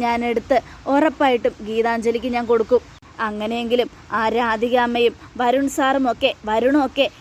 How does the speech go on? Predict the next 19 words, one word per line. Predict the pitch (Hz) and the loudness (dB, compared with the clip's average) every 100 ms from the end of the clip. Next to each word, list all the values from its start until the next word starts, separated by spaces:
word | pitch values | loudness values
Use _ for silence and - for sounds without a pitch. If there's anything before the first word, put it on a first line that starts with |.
| - 233 | -8 -4
അവിടെ | 233 294 330 | 0 2 2
നിന്നും | 294 269 254 | 2 0 0
പുറത്താകട്ടെ. | 247 240 - 349 247 254 359 - - - | 0 0 0 0 0 0 -4 -6 -20 -6
പാവം | 233 233 285 302 | -2 0 2 2
എൻ്റെ | 285 240 | 2 0
ഗീതു | 254 254 247 - - | -2 0 -2 -6 -4
ഒരുപാട് | 349 349 359 359 349 285 | 0 0 2 2 2 2
വേദനിക്കുന്നുണ്ട്. | 254 277 285 302 262 214 - - | 2 0 0 0 -2 -4 -10 -8
ഹ്, | 262 254 - | -8 -8 -12
നിന്നെപ്പോലൊരു | 220 208 214 214 240 254 254 254 | -12 -6 -6 -2 2 2 2 0
ഫ്രോഡിനെ | 240 233 240 262 247 | 0 0 0 -2 0
കല്യാണം | 240 254 269 269 | 0 0 0 0
കഴിച്ച് | 262 285 233 - - 220 | 0 0 -2 -4 -14 -6
ഞാൻ | 226 269 320 | -2 2 2
എൻ്റെ | 330 277 | 2 0
ജീവിതം | 320 311 302 285 | 0 0 0 0
തൊലച്ചു. | 254 240 254 - - - - | 0 0 -2 -4 -8 -12 -4
എന്നാൽ | 269 269 - 226 | -2 -2 -4 -4
ഗീതുവിൻ്റെ | 277 302 330 311 | -2 0 2 2